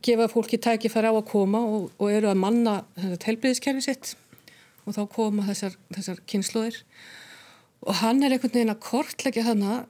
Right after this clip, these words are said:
bara líf á þessum, hann tekur svona aðallega tvo áratugi fyrir, sem að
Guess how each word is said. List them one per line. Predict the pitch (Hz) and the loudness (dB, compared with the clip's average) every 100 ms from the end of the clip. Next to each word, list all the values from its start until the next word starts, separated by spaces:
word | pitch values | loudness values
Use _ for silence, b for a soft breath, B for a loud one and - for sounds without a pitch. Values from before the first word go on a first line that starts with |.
| _ | _
bara | 214 214 | -4 -2
líf | 208 220 247 - - - | 0 0 -2 -6 -14 -14
á | - 226 220 | -6 -6 -4
þessum, | - 226 214 185 | -6 -2 -2 -2
hann | 214 | -2
tekur | 220 220 | -4 -4
svona | 233 220 | -2 0
aðallega | 220 214 214 | 0 -2 -4
tvo | - 214 | -4 -2
áratugi | 233 226 - 220 | -2 -2 -4 -4
fyrir, | 220 190 214 - - | -2 -4 -8 -14 -10
sem | - 220 | -4 0
að | 214 | -2